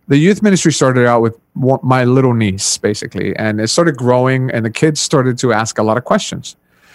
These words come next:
This was following the financial collapse here in Iceland, and, uh, I was working a grocery store job. I just took the first available job, and it was miserable. <laughs> It was, I, I was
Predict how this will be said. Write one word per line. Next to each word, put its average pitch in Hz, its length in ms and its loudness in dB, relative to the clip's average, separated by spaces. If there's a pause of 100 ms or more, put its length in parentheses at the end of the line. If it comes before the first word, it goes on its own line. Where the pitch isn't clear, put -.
(240)
This 131 180 0
was 135 140 0
following 131 400 2
the 113 80 -2
financial 123 440 0
collapse 123 460 0
here 120 120 0
in 107 60 0
Iceland, 147 440 -2 (640)
and, 131 340 4
uh, 123 320 2 (160)
I 135 140 2
was 151 120 4
working 139 300 2
a - 60 0
grocery 120 440 0
store 160 280 0
job. 180 400 0 (200)
I - 80 -6
just 113 220 -8
took 123 160 -2
the 107 80 -2
first 123 320 0
available 120 440 0
job, 113 540 0
and 107 320 -2 (480)
it - 80 -2
was - 360 0
miserable. 139 840 2
<laughs> - 60 0
It 160 140 4
was, 147 180 0 (400)
I, 135 140 0 (220)
I - 20 4
was 135 240 0